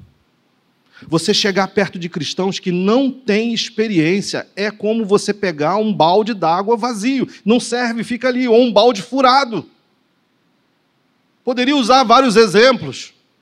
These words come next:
mas cristão sem experiência, você fica perguntando assim, "E aí?" Não tem experiência familiar, não tem experiência com filhos, não tem experiência com,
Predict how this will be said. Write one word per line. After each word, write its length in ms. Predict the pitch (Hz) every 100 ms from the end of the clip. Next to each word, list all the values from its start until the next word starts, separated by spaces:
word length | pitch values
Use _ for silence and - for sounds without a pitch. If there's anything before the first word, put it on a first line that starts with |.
| _ _ _
mas 240 | 202 269 -
cristão 680 | 269 277 - - 311 302 214
sem 320 | - 277 294
experiência, 800 | 240 - 262 247 208 285 285 226
você 260 | 220 240 269
fica 240 | 262 262
perguntando 520 | 269 208 233 247 247
assim, 580 | 214 - 214 175 143 127
"E 120 | 165
aí?" 320 | 208 208 98 _ _ _ _ _ _ _ _ -
Não 120 | 185
tem 160 | 190 269
experiência 540 | - 226 226 233 214
familiar, 500 | - 196 185 160 208
não 60 | 220
tem 100 | 214
experiência 460 | - 202 190 196 175
com 100 | 143
filhos, 300 | - 240 190
não 80 |
tem 160 | 185 208
experiência 560 | - 202 175 196 196 180
com, 260 | 185 143